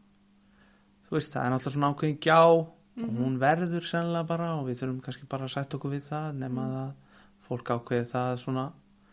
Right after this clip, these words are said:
Speaker 1: hvað á að segja, hérna bara móki hana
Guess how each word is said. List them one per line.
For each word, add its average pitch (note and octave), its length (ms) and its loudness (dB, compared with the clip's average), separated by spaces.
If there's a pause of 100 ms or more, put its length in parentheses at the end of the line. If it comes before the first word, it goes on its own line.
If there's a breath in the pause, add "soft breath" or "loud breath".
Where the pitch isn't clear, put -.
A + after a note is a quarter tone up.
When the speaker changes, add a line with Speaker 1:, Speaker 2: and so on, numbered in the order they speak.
(960 loud breath)
Speaker 1:
hvað B2+ 80 -4
á B2 80 0
að B2+ 80 -2
segja, D3+ 480 0
hérna C3+ 260 -8
bara C#3 260 -4 (180)
móki C#3 420 -2
hana E3 180 -2